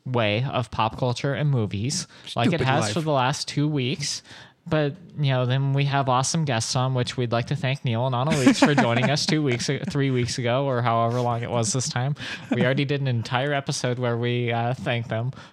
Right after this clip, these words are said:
Speaker 1: for that. But, um, <laughs> but speaking of thanking
Speaker 2: Nice.
Speaker 1: people, Kitty, who would we like to thank?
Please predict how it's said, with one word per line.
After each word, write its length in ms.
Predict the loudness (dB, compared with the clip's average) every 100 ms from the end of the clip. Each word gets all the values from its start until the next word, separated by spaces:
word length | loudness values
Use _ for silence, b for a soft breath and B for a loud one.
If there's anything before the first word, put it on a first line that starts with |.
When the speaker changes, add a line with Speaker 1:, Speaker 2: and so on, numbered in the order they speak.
| -8
Speaker 1:
for 160 | -2
that. 340 | 0 0 -2 -2
But, 300 | -2 -4 -8 B B B B B
um, 540 | -2 -2 -2 -4 -6 -10 _ -4
<laughs> 1500 | 0 2 2 2 2 2 0 -2 -2 -4 -6 -6 -8 -8 -4
but 180 | -4 -2
speaking 400 | -2 0 0 0
of 80 |
thanking 280 | 2 2 2
Speaker 2:
Nice. 80 | 0
Speaker 1:
people, 260 | -2 -2 -2
Kitty, 320 | 0 0 2
who 120 | 2
would 140 | 0 0
we 120 | -2
like 200 | -2 -4
to 60 | -4
thank? 300 | -4 -4